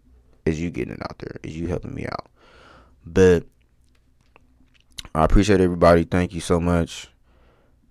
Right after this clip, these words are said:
Again, um, socials is gonna be, and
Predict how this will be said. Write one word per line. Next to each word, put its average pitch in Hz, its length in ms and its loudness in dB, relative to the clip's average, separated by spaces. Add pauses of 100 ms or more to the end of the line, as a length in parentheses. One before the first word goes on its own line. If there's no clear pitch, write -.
(120)
Again, 82 720 -2 (580)
um, 71 540 -6 (420)
socials 104 400 2
is 95 60 0
gonna 92 180 2
be, 90 220 0
and 92 420 2